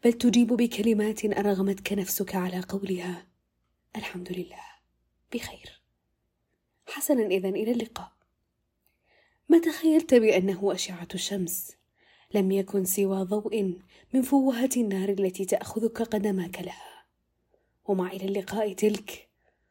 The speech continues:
تبصر تلك القشة التي حاولت أن تمسك بها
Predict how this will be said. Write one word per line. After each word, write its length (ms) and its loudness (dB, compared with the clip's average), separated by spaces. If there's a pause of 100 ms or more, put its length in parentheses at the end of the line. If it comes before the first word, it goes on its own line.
(260)
تبصر 440 2
تلك 340 0
القشة 600 0
التي 400 0
حاولت 520 -6
أن 200 -4
تمسك 420 -6
بها 500 -6